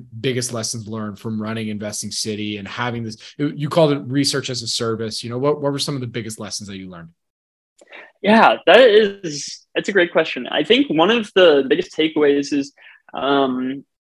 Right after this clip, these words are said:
Speaker 2: I mean, just handling people's emotions, um, and how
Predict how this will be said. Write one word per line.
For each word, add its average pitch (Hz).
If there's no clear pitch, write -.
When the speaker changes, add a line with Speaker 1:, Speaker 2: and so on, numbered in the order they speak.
Speaker 2:
I 196
mean, 190
just 202
handling 170
people's 147
emotions, 131
um, 139
and 135
how 156